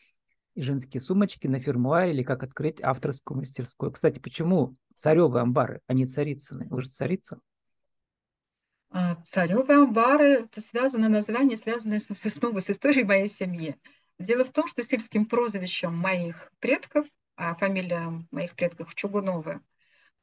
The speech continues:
Speaker 2: м, была Царева, да, так их звали. То есть среди Чугуновых были Царевы. И после
Speaker 1: Мгм.
Speaker 2: того, как случились вот эти все неприятные вещи с репрессиями и, и так далее, э, все имущество у Царевых забрали.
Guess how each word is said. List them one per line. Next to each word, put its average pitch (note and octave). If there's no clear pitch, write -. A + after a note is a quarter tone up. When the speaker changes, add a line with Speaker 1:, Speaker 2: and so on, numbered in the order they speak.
Speaker 2:
м, D#3+
была D#4
Царева, A#3
да, C#4+
так C#4+
их G#3
звали. F3
То D3+
есть -
среди A3+
Чугуновых A#3+
были C#4
Царевы. E3+
И G#3
после A#2+
Speaker 1:
Мгм. -
Speaker 2:
того, A#3
как -
случились G#3
вот F3+
эти E3+
все E3+
неприятные E3+
вещи E3+
с -
репрессиями G3+
и, F#3
и -
так G#3
далее, C#4+
э, F3
все A#3+
имущество G#3+
у F3+
Царевых F3
забрали. C4